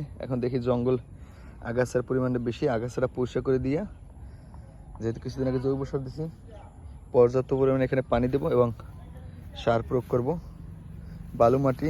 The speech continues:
তাই আধা কেজি করে আপনার <clears throat> পটাশ দিব এবং আধা কেজি করে মাটির সার আড়াইশো গ্রাম এবং আড়াইশো গ্রাম ইউরিয়া সার প্রয়োগ করব, তাহলে খুব বড় হবে।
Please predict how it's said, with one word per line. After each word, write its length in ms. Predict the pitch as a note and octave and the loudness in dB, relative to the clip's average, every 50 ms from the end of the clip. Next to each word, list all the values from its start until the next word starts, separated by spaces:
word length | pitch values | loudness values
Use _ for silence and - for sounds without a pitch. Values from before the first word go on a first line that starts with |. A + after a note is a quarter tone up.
| D#3 - | 2 4
তাই 200 | A#2+ A2+ A2 A2+ A#2 A2+ G#2+ - - - - - - | 6 6 8 6 6 2 0 -4 -10 -14 -14 -8 -2
আধা 200 | B2 A#2+ B2 B2 | 0 4 4 4
কেজি 220 | C3 C3 B2 B2+ | 4 4 2 2
করে 200 | B2 C3 B2+ B2+ B2 A#2+ - - - - - - - - - - - - - - | 4 4 6 6 4 2 -2 -10 -18 -18 -18 -18 -16 -16 -16 -16 -16 -14 -8 -6
আপনার 360 | A2+ G#2+ - - A#2+ A2+ A2 - - - - - - - - - - | -6 -4 -2 0 2 2 0 -2 -6 -18 -18 -18 -18 -18 -14 -8 -2
<clears throat> 1600 | - C3+ B2+ - - - - - - - - - - - - - - - - - - - - - - - - - - - - - | 0 0 0 0 -2 -6 -16 -16 -16 -18 -18 -18 -16 -16 -16 -16 -16 -16 -16 -18 -18 -18 -16 -16 -16 -16 -16 -18 -18 -6 0 4
পটাশ 220 | C3 B2 B2+ B2+ B2 C3 | 4 6 6 4 4 4
দিব 160 | C#3 C#3 D3+ A#2 A2 - - - - - | 2 2 2 0 -4 -6 -12 -10 -4 -2
এবং 180 | A#2+ A2 A2 G#2 - | 0 0 0 -2 -2
আধা 200 | B2 A#2 A2+ A#2 | 0 2 2 4
কেজি 200 | A#2 B2 A#2 A#2+ | 4 2 2 0
করে 180 | A#2 B2+ A#2+ A#2+ A#2 - - - - - - - - - - | 0 0 0 0 -2 -4 -12 -18 -18 -18 -16 -16 -16 -10 -4
মাটির 300 | - A#2 A#2 - - A#2 - | -2 -2 0 0 0 0 2
সার 120 | - B2 B2+ | 4 6 8
আড়াইশো 280 | B2+ B2+ B2 A#2+ - C3 | 8 8 8 6 6 4
গ্রাম 160 | C#3+ D#3 D#3+ A2 | 4 4 4 2
এবং 100 | A#2 A#2+ A#2+ A2+ | 0 2 2 4
আড়াইশো 220 | A2+ A#2 A#2 - - A#2+ | 6 6 4 4 4 4
গ্রাম 140 | A#2 A#2 A#2 | 6 6 6
ইউরিয়া 220 | A#2 A#2 A#2 A#2 | 6 8 8 6
সার 200 | - - G#2+ - - - - - - - - - - - - - - - - | 6 6 0 0 0 -8 -18 -18 -18 -18 -18 -18 -18 -18 -18 -20 -20 -14 -4
প্রয়োগ 200 | - A#2 A2+ G2+ - | 2 2 2 4 4
করব, 200 | - A2+ A2 A#2 D3 D#3+ - - - - | 4 4 4 4 2 -2 -4 -8 -2 2
তাহলে 320 | A2+ A#2 A#2+ B2 C3 C3 C3+ - - - - - - - - - - - - - - - | 4 6 8 8 6 6 4 0 -2 -10 -16 -16 -16 -16 -16 -16 -14 -14 -14 -16 -8 -2
খুব 140 | - A#2 A2+ A#2 | 0 0 2 6
বড় 200 | A#2+ A#2+ A#2+ A#2+ A2+ | 8 8 8 8 8
হবে। 260 | A2+ A2+ A2 B2 | 6 4 4 2